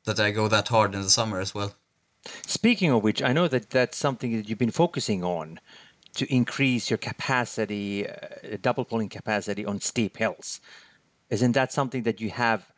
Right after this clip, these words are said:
Speaker 2: put particular focus on this summer?
Speaker 1: Yeah, that's true, 'cause I felt after Diagonela and Marcialonga that it was the steep uphills where I have to become better if I want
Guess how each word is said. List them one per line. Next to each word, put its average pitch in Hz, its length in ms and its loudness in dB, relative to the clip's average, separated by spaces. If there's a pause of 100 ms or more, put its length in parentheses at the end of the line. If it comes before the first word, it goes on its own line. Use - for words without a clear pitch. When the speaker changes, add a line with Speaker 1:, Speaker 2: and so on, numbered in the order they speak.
(440)
Speaker 2:
put 123 160 -2 (120)
particular 120 600 0
focus 90 400 -4
on 82 340 -6 (120)
this - 480 -8
summer? - 400 -6 (640)
Speaker 1:
Yeah, 117 320 4 (120)
that's 113 200 2
true, 104 240 0
'cause 104 240 8
I 104 120 2
felt 104 360 4
after 98 320 2
Diagonela 101 680 4
and 113 120 2
Marcialonga 98 640 4
that 95 180 0
it 95 120 -2
was 98 220 2
the 95 220 -4 (360)
steep - 340 0
uphills 95 520 0
where 95 200 2
I 92 40 2
have 98 260 -4
to 92 260 -2
become 92 360 -2
better 101 280 0
if 95 140 -4
I 92 60 -2
want 92 360 -2